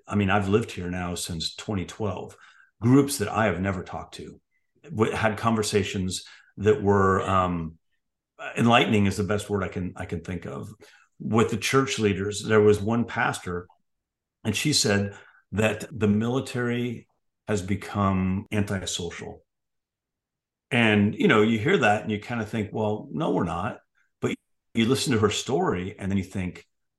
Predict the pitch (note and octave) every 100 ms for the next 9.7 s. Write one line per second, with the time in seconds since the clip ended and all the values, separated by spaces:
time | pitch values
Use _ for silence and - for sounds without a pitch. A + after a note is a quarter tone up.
0 | _ - G#2+ G#2 D#2+ - _ _ _ _
1 | _ _ _ _ G2 F2 G2+ A2+ - -
2 | _ _ _ _ _ - G#2+ G2+ G2+ F#2
3 | E2 G#2+ C#3 - - - - - - -
4 | G2+ F#2+ - G2+ G2 G2+ G#2 A#2+ A#2+ A2
5 | G2+ G#2 G2+ A2+ G2+ - - D3+ E3+ -
6 | G2+ F#2 A2 G#2 F2+ F2 F#2+ E2 F2 F2
7 | - - - _ _ _ - A#2 G#2 C3+
8 | - D3+ C3+ A#2 G#2+ - G2+ G2 G#2+ G#2
9 | F2+ E2 E2 E2 D#2 D#2+